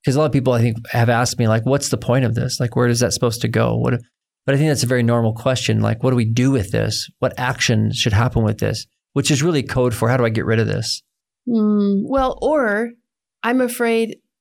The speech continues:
Speaker 2: that, like, if I give this space, that's all there will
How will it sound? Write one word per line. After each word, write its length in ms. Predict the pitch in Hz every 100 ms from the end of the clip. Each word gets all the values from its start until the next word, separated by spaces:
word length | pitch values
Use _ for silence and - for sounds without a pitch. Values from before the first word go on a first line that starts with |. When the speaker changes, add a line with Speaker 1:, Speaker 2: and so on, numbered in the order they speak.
| _ -
Speaker 2:
that, 260 | 202 202 -
like, 380 | 196 185 180 - -
if 140 | 196
I 120 | 208 208
give 260 | 214 202
this 260 | 190 190 -
space, 540 | - 190 175 175 - - -
that's 400 | 190 180 - - -
all 280 | 170 175
there 200 | 180 175
will 240 | 156 165